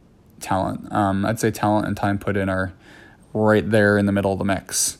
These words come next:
Um, this one's not, like, as common, but I swear it has something to do with it. Romance and family. Um, it's rare, but sometimes dancers get promoted because they are related to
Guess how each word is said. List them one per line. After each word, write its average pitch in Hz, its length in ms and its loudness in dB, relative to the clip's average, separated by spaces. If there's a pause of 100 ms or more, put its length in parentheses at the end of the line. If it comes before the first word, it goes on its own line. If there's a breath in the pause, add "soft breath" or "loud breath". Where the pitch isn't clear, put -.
(400 loud breath)
Um, 143 360 8
this 202 160 6
one's 277 240 8
not, 185 220 8
like, 175 240 8
as 120 360 4
common, 147 600 6
but 110 540 6
I 117 200 6
swear 110 540 6
it 104 360 0
has 101 380 2
something 101 380 -2
to 95 80 -8
do 90 180 -4
with 107 220 0
it. 120 200 4 (360 loud breath)
Romance 139 640 6
and 117 200 4
family. 98 800 0
Um, 107 560 4
it's 135 160 2
rare, 123 460 6
but 131 340 4
sometimes 165 420 4
dancers 139 280 4
get 139 180 2
promoted 113 420 2
because 104 480 2
they 104 160 4
are 101 540 4 (420 loud breath)
related 117 640 4
to 147 640 4